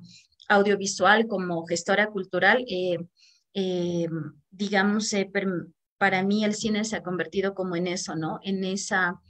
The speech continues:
necesidad de la herramienta política y sobre todo en la definición de cuál es nuestro lugar de enunciación, ¿no? O sea, a mí me parece súper importante que el ejercicio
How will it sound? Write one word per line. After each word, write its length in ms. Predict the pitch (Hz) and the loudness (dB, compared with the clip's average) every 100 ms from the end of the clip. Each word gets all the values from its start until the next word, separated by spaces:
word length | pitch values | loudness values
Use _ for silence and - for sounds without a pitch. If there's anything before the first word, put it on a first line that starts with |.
| _ - - - | _ -20 -20 -2
necesidad 760 | 214 208 226 214 220 208 196 | 0 2 0 -2 -2 4 4
de 320 | 196 196 185 180 | 4 2 4 4
la 120 | 180 | 2
herramienta 580 | 180 180 185 190 - 202 | 2 0 0 -4 -2 -2
política 640 | 185 180 - - 240 214 | -2 -4 -10 -4 0 0
y 80 | 190 | -2
sobre 320 | - 190 185 | -4 -2 -2
todo 240 | 185 202 202 | 0 0 2
en 180 | 196 180 | 2 2
la 100 | 175 | 2
definición 840 | 180 - 185 180 - 185 202 247 254 - - | -2 -4 -4 -4 -4 2 2 2 -2 -12 -16
de 200 | - 196 | -2 -2
cuál 260 | 196 220 208 | 4 6 6
es 140 | 226 | 6
nuestro 380 | 220 196 196 185 | 4 2 0 0
lugar 400 | 180 180 180 185 | 0 2 4 4
de 100 | 185 | 4
enunciación, 800 | 185 175 175 170 156 - 160 156 | 0 0 -2 -2 -4 -2 0 0
¿no? 200 | 160 160 | 0 0
O 40 | 175 | -2
sea, 140 | 165 | -4
a 60 | 185 | 0
mí 160 | 196 | 2
me 100 | 214 | 2
parece 420 | 214 190 196 196 | 4 4 4 2
súper 340 | 202 226 220 220 | -2 -2 0 2
importante 880 | 214 208 196 196 190 190 190 214 226 _ - _ _ - | 2 2 -2 0 0 0 0 -2 -2 _ -20 _ _ 0
que 60 | 196 | 4
el 100 | 196 | 6
ejercicio 1120 | 196 202 - - 262 294 302 233 202 202 | 4 0 -2 -2 2 2 4 6 6 6